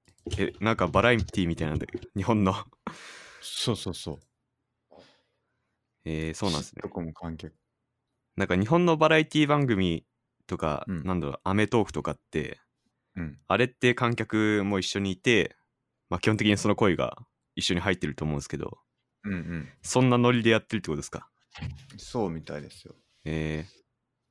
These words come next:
Speaker 1: 撮影観覧のスタイルをとって、生の笑い声をそのまま入れつつ、音声編集で笑い声を後から足すなど、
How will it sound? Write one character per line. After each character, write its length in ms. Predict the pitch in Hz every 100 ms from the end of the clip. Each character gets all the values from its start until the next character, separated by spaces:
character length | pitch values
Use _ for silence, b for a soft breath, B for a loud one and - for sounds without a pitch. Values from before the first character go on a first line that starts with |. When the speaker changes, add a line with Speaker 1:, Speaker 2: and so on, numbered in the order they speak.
| _ -
Speaker 1:
撮 300 | 127 - 135
影 160 | 127
観 360 | 127 123 127 123
覧 400 | 123 123 123 131
の 380 | 160 113 - -
ス 300 | - - -
タ 180 | 107 90
イ 100 | 80
ル 120 | 76
を 40 |
と 180 | - 80
っ 120 | - _
て、 380 | 147 123 - _ _ _
生 280 | 95 98 110
の 140 | 98 85
笑 340 | 95 95 98
い 20 |
声 240 | 92 90 76
を 60 |
そ 180 | 73 98
の 100 | 92
ま 120 | 92
ま 160 | 90 90
入 80 | 87
れ 140 | 90
つ 140 | -
つ、 460 | - - 170 - -
音 220 | - 98 101
声 200 | 104 92
編 260 | 104 98
集 540 | 78 - - 82 92 101
で 380 | 170 156 92 80
笑 360 | 85 87 90
い 40 | 82
声 240 | 82 117
を 100 | 120
後 180 | 85 -
か 140 | 85
ら 100 | - -
足 220 | 80 -
す 60 |
な 140 | 82 71
ど、 240 | 78 -